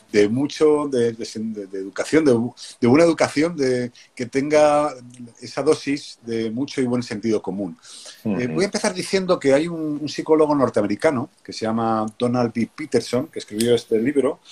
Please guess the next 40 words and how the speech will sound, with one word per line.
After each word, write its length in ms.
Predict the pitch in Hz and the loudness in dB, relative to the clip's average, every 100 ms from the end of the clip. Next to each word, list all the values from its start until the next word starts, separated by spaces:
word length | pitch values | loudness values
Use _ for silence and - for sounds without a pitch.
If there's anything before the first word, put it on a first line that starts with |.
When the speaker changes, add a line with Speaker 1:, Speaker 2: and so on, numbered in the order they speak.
| - - - | -20 -20 -10
Speaker 1:
no 140 | 113 | -8
sé 140 | - - | -4 -4
Speaker 2:
Ajá. 120 | 117 | -4
Speaker 1:
si 60 | |
se 100 | - | -2
ve, 220 | 107 147 - | 0 0 0
que 60 | |
se 60 | 120 | 0
llama 220 | 123 120 | 2 2
Doce 320 | 117 139 - | 2 0 0
reglas 720 | 127 131 139 135 131 127 - - _ _ _ _ | -2 2 2 4 2 0 -6 -18 _ _ _ _
para 220 | 117 113 | -2 4
Speaker 2:
Para 160 | 92 | 6
Speaker 1:
vivir, 320 | 85 87 82 110 - - - | 6 4 0 -4 -10 -20 -10
Speaker 2:
vivir. 160 | 80 69 | -10 -6
Ujú. 140 | 110 165 | -8 -4
Speaker 1:
que, 300 | - 113 107 | -2 0 -2
que 100 | 107 | -2
me 60 | |
lo 60 | 104 | -2
regaló 440 | 101 98 117 120 117 - | 0 2 4 4 0 -10
mi 220 | 107 101 92 | -16 -14 -10
buen 200 | 104 113 | -6 -6
amigo 340 | 110 110 107 | -6 -4 -4
Javier 380 | - 98 113 113 | -4 -2 0 0
Palop, 320 | 98 113 139 | 0 0 0
que 80 | - | -4
es 120 | 95 | -12
el 200 | 98 98 | -8 -8
director 320 | 98 104 - 110 | -8 -12 -8 -8
general 300 | - 104 107 | -8 -8 -4
de 100 | 104 | -2
la 100 | 98 | -4
Fundación 520 | - 101 92 113 107 | -6 -8 -6 -6 -8
S 260 | 110 - 156 | -6 2 2
M, 240 | 147 135 - - - - - - _ - | 2 -4 -12 -20 -18 -20 -20 -20 _ -6
y 140 | 131 | -4
que, 540 | 120 131 127 123 120 113 107 107 113 | 4 6 8 8 6 4 0 -2 -4
y 80 | 131 | -2
lo, 460 | 110 113 110 107 107 | 2 4 4 2 0